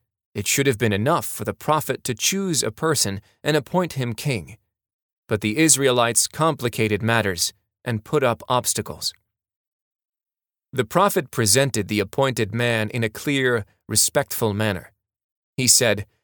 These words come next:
"God has set up Saul for you as king." The prophet reassured the tribe that he was not the one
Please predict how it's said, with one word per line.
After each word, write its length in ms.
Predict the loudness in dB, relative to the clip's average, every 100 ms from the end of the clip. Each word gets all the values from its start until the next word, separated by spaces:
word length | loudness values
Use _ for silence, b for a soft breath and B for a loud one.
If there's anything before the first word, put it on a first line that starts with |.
| _ _ _ -2
"God 320 | 0 2 0
has 240 | 0 2 4
set 320 | 4 2 0
up 160 | -2 2
Saul 520 | 2 4 2 2 -2
for 180 | -2 -2
you 300 | 0 -2 -2
as 260 | -2 -2
king." 400 | -2 -4 -4 -6 -14 _ _ _ _ _ _ _ _ _ _ _ -10
The 80 |
prophet 420 | -2 0 0 -2 -4
reassured 600 | -2 0 0 0 0 0
the 80 | -4
tribe 460 | 0 0 0 -4
that 200 | -6 -4
he 100 | -4
was 220 | -2 -2
not 320 | 0 2 0 -2
the 100 | -2
one 240 | 0 -2